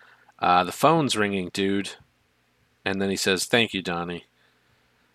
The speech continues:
And once in the very beginning of their very first conversation,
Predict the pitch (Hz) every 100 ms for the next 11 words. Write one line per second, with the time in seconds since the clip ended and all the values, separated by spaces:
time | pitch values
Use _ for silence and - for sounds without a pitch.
0 | _ 98 92 90 95 117 117 104 101 98
1 | 101 101 98 101 98 95 90 90 85 -
2 | 107 104 104 - 101 95 - 95 92 90
3 | - 90 87 87 85